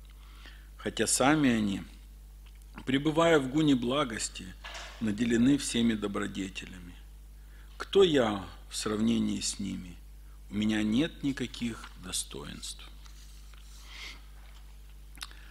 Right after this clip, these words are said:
Комментарий его божественной милости Аче Бхактивиданта Свами Прабхупады. Шила Прабхупада ки джай. Вайшнав, обладающий всеми качествами,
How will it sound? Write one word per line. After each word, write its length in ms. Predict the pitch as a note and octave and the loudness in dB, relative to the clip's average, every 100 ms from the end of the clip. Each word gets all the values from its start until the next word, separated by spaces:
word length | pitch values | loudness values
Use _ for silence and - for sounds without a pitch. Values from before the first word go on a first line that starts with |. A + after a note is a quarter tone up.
| - - - - | -20 -20 -18 -6
Комментарий 480 | A2 A2+ A2 A#2+ A2+ | 0 0 2 0 0
его 120 | G#2+ | -2
божественной 600 | G#2 G#2 G#2 - G2 G2+ | -4 -2 -4 -4 -4 -2
милости 400 | A2 A2 - F#2+ | -2 -4 -6 -6
Аче 240 | F#2+ - | -6 -6
Бхактивиданта 760 | F#2+ F#2+ - F#2 G2 G2 - F2+ | -6 -10 -10 -10 -8 -8 -8 -10
Свами 360 | - F#2+ F#2 | -8 -8 -10
Прабхупады. 760 | F#2+ F#2 - - - F#2 F2 - | -12 -16 -16 -18 -16 -14 -14 -8
Шила 340 | - - A2+ | -6 -4 -4
Прабхупада 880 | A2+ A2+ G#2 G2 - C#3 G#2 G2 F#2+ | -6 -10 -12 -14 -10 -8 -6 -8 -12
ки 260 | - - F#2 F2+ F2 | -14 -14 -14 -12 -12
джай. 140 | - - - D3+ - - - - - - - - - - - - - - - - - - - - - - - - - - - - - - - - | -10 -12 -12 -12 -12 -14 -16 -18 -18 -8 -8 -8 -12 -18 -20 -20 -20 -20 -20 -20 -20 -20 -20 -20 -20 -20 -20 -20 -20 -18 -18 -16 -16 -16 -16 2
Вайшнав, 680 | C3 C#3 F#3 F#3 G3+ F3 - | 6 8 8 8 8 6 4
обладающий 720 | B2+ C#3 C3+ D#3+ E3 - D3 | 8 8 10 10 10 8 4
всеми 360 | B2+ D3 C#3+ C3+ | 4 6 8 6
качествами, 880 | C#3 D#3+ D#3 B2+ - G#2 G2+ F#2 | 6 4 4 0 -2 -4 -4 -6